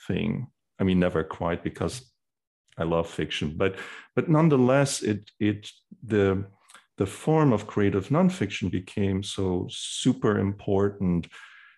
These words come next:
because it said, "Okay, you're not gonna get the whole truth, but I, who wrote this book, lived through the experience, and it's a hundred percent authentic."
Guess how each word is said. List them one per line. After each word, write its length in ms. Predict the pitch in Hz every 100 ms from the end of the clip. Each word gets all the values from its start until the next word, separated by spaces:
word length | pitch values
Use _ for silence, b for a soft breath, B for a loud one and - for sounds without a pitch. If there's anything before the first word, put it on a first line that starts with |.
| B
because 880 | 110 104 123 107 104 98 92 - - 117
it 160 | 110
said, 520 | - - 101 98 95 - -
"Okay, 400 | 120 117 - 113
you're 160 | 92 101
not 220 | 113 131
gonna 200 | 127 104
get 280 | 98 104 -
the 120 | 95
whole 400 | - 123 127 123
truth, 580 | - - 87 87 90 - _ b b b b -
but 280 | - - 120
I, 460 | 123 131 123 113
who 120 | 101 101
wrote 360 | 101 104 101
this 220 | 98 92
book, 400 | - 107 95 90
lived 380 | - 101 117 -
through 260 | - - 98
the 160 | 98 90
experience, 1120 | 87 - - 107 107 98 85 87 85 95 - B B _ -
and 140 | 101
it's 180 | 98 -
a 60 | 104
hundred 460 | 104 98 92 90 - _ _
percent 580 | - 95 - 92 85 - -
authentic." 760 | 98 - 90 82 - - -